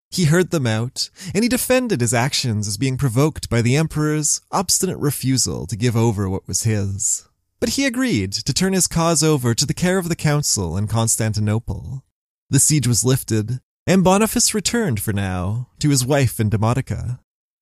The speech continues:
Joffre and the others went back to Constantinople, and men were sent to inform Baldwin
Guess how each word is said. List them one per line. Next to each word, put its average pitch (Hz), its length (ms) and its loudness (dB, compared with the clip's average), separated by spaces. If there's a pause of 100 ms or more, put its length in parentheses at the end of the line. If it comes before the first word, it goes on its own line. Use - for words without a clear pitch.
(100)
Joffre 123 500 4
and 113 80 4
the 110 80 4
others 113 480 2
went 113 220 -2
back 110 260 0
to - 80 -2
Constantinople, 107 1160 0 (420)
and 196 220 4
men 208 240 4
were 113 160 2
sent 104 520 -4 (320)
to 156 140 4
inform 175 520 0
Baldwin 117 640 -2